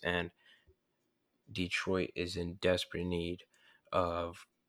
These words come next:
finding a good coach that can develop their young talent. And for me, it's like, what better way than to go with the guy who's developed Mikal Bridges, Cam Johnson, um, DeAndre Ayton, and,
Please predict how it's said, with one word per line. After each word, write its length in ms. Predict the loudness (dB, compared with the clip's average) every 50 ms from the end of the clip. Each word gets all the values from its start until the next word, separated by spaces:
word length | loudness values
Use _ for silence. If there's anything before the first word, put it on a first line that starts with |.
| _ _ _
finding 440 | _ 2 4 6 6 6 4 2 2
a 60 | 2
good 220 | 2 2 0 0 0
coach 320 | 0 0 0 0 0 -2 -2
that 160 | -2 -2 -2
can 140 | -2 -4 -4
develop 400 | 0 2 4 4 4 4 2 2
their 120 | 2 4
young 240 | 6 4 4 4 2
talent. 400 | -4 -6 -4 -4 -4 -6 -6 -12 _
And 180 | -4 -4 -4 -2
for 120 | -4 -2
me, 180 | 2 2 2 2
it's 200 | 2 0 -4 -6
like, 280 | -6 -6 -8 -10 -16 -20 _ _ _ _ _ _ _ _ _ _ _ _ _ 0
what 220 | 0 0 2 2
better 240 | 0 0 2 0 0
way 240 | 0 2 2 2 0
than 200 | 0 -2 -4 -4
to 160 | -6 -6 -2
go 200 | 0 0 0 2
with 380 | 0 0 -2 -2 -6 -14 -16 -16 _ _
the 120 | -8 -2
guy 240 | 2 4 4 4 2
who's 140 | 0 -2 0
developed 600 | 0 4 6 6 6 6 2 0 -2 -6 _ -18 -18 _ -20 -20 _ _ _ _ _ _
Mikal 420 | -2 -2 2 4 6 6 6 6
Bridges, 580 | 6 4 4 4 2 0 -2 -2 -6 -10 -12 -12 _
Cam 380 | -8 -2 0 2 2 2 2 2
Johnson, 600 | 4 6 6 6 4 2 -2 -6 -6 -8 -8 -12 -12 -4
um, 380 | -2 0 0 2 0 -2 -4 -8 -14 _ _ _ _ _ _ _ _ _ _ _ _ -20 -20 _ -20 -18 -4 4
DeAndre 440 | 8 10 10 10 8 6 4 4 4
Ayton, 420 | 6 4 2 2 -2 -4 -6 -6 -6
and, 300 | -4 -4 -4 -4 -6 -10